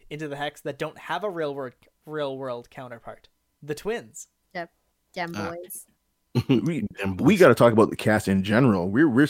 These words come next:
Speaker 4: we're missing a few who, who, who played pivotal parts.
Speaker 1: Absolutely,
Speaker 4: Right? Not
Speaker 1: we
Speaker 4: only
Speaker 1: are.
Speaker 4: just the, right? Not only just the twins. We had the twins, and I'm, I'm happy about that. And we, you know, they, they play an important factor later on for, you know, <clears throat> post-credit scenes.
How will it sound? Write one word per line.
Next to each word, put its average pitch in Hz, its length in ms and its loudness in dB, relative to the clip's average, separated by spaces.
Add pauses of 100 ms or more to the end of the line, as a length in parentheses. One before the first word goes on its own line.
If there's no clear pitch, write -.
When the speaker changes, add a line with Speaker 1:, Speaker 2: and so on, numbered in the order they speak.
(140)
Speaker 4:
we're 143 200 4
missing 113 360 4
a 85 40 0
few 117 540 2
who, 110 240 -2
who, 98 320 -4
who 98 140 -4
played 101 340 -4
pivotal 95 300 0
parts. - 600 -4 (100)
Speaker 1:
Absolutely, 92 500 -2
Speaker 4:
Right? 90 100 0
Not 104 120 4
Speaker 1:
we 110 80 2
Speaker 4:
only 117 100 4
Speaker 1:
are. 98 80 2
Speaker 4:
just 107 160 0
the, - 100 -8 (680)
right? 107 200 4
Not 110 120 4
only 135 180 6
just 135 180 4
the - 60 -14
twins. 165 420 6
We 120 100 4
had 127 120 4
the 131 40 -2
twins, 131 260 6
and 107 100 6
I'm, 120 180 6
I'm 107 140 4
happy 117 200 2
about 104 260 4
that. 95 240 0
And 92 220 -2 (200)
we, 101 160 0
you 98 100 2
know, 87 220 0
they, 95 260 2
they 98 200 0
play 92 220 -2
an 92 80 -4 (200)
important 90 520 0
factor 87 340 -4
later 87 260 -2
on 87 120 0
for, 82 320 -4
you 92 80 -4
know, 82 220 -4
<clears throat> - 340 2
post-credit - 560 -4
scenes. 76 760 -6